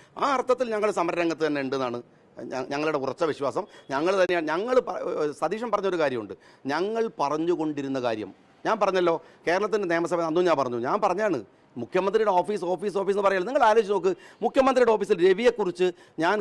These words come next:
കണ്ണൂരിൽ നിന്ന് സംസാരിക്കുമ്പോൾ മാതൃഭൂമിയുടെ ലേഖകൻ അന്ന് ചോദിച്ചെനിക്ക് ഓർമ്മയുണ്ട്, "ആരാണ് ഈ രവി?" ആ രവി ആരാണെന്ന് നിങ്ങൾ കണ്ടു, ഇ ഡിയുടെ മുമ്പിലേക്ക് പോയ രവി. അത് കഴിഞ്ഞിട്ട് മുഖ്യമന്ത്രിയുടെ പേഴ്സണൽ, എന്താ, പ്രൈവറ്റ് സെക്രട്ടറി, ആ, പിന്നെ അദ്ദേഹം ശി-, ശിവശങ്കർ ശി-, ജയിലിലേക്ക് പോയി.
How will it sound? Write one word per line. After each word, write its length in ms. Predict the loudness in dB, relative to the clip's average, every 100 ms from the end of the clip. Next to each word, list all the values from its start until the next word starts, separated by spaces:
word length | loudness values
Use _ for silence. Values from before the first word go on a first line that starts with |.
| 0
കണ്ണൂരിൽ 360 | 2 4 2 0
നിന്ന് 140 | -2 -2
സംസാരിക്കുമ്പോൾ 500 | -2 -2 0 -2 2
മാതൃഭൂമിയുടെ 600 | 2 2 2 4 2 2
ലേഖകൻ 300 | 0 0 -2 -4
അന്ന് 120 | -2
ചോദിച്ചെനിക്ക് 360 | -2 -2 -2 -2
ഓർമ്മയുണ്ട്, 260 | -4 -6 -10 -12 -2 0
"ആരാണ് 260 | 2 2 2
ഈ 20 | -2
രവി?" 180 | -6 -12 _ _ -2
ആ 80 | 2
രവി 160 | 4 4 4
ആരാണെന്ന് 260 | 2 0
നിങ്ങൾ 140 | 0 0
കണ്ടു, 160 | -2 -4 -10 _ -4
ഇ 60 | 4
ഡിയുടെ 180 | 6 6 2 -2 -4
മുമ്പിലേക്ക് 300 | -2 -2 0
പോയ 80 | 0 0
രവി. 140 | -6 -12 -20 -4 0
അത് 100 | 4
കഴിഞ്ഞിട്ട് 380 | 2 2 2 2 0 -4 -4
മുഖ്യമന്ത്രിയുടെ 580 | 0 2 2 0 2 0 0
പേഴ്സണൽ, 360 | -2 -2 -2 -2
എന്താ, 140 | -2 0
പ്രൈവറ്റ് 260 | 0 0 -2
സെക്രട്ടറി, 300 | -4 -6 -4 -4
ആ, 60 | -4
പിന്നെ 180 | -2 -4 -6 -12 0
അദ്ദേഹം 200 | 2 2 -2
ശി-, 100 | -4 -4 -4 -4
ശിവശങ്കർ 400 | -2 2 2 0 -4 -18 -6
ശി-, 120 | -4 2
ജയിലിലേക്ക് 400 | 2 4 0 0
പോയി. 120 | -4